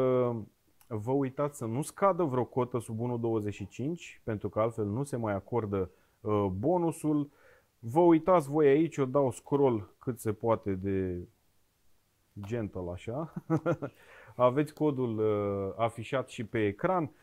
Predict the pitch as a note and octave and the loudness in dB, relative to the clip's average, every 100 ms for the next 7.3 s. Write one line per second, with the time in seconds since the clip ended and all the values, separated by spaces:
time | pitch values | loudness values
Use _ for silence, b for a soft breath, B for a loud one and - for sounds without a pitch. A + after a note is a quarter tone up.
0 | b b - G#3 - D#3 D#3 E3 D#3+ C#3 | b b 8 8 8 4 2 2 4 4
1 | C3 C3+ A#2+ D3+ D#3+ C#3+ D3+ C#3 B2 - | 2 -2 0 0 0 0 -4 -2 -4 0
2 | D3 B2 B2 B2 - G#2+ - G#3 F3 - | 0 0 -4 -8 -10 -12 -2 0 0 -2
3 | - D3+ C#3+ b b - C3 B2+ - D3+ | -6 -4 -4 b b -6 -6 -6 -6 0
4 | B2 A2+ B2+ D#3 C3 A#2+ A#2+ A2 A#2 G#2+ | 2 4 4 4 2 0 -4 -6 -8 -8
5 | - D#3 A#2 - A#2+ G#2 - A#2 G#2+ G2 | -8 -6 -6 -8 -6 -6 -4 -4 -4 -6
6 | - F#2 B2 A2 G2 F#2+ F#2+ G2+ A#2 G#2+ | -10 -8 -6 -6 -8 -10 -6 -6 -4 -4
7 | G#2 G2 F#2 | -4 -4 -6